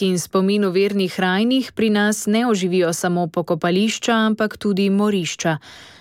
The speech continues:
Svojevrstno romanje po krajih medvojnega in povojnega revolucionarnega nasilja je tokrat napravil celjski škof Maksimilijan Matjaž,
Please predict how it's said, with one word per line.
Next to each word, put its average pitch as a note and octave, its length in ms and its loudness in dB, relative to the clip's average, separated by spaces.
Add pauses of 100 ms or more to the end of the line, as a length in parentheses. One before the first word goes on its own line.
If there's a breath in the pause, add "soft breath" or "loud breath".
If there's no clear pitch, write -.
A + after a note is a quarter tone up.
(120 loud breath)
Svojevrstno G#3+ 680 2
romanje G3 440 0
po F3+ 120 -4
krajih F#3 500 0
medvojnega F#3+ 640 0
in F#3+ 140 0
povojnega F3 680 0
revolucionarnega F3+ 1040 0
nasilja G3+ 580 0 (380 loud breath)
je G#3 120 2
tokrat C4+ 360 0
napravil G#3 600 0
celjski F3+ 540 -2
škof G#3+ 500 -2
Maksimilijan F#3+ 800 0
Matjaž, G3 540 0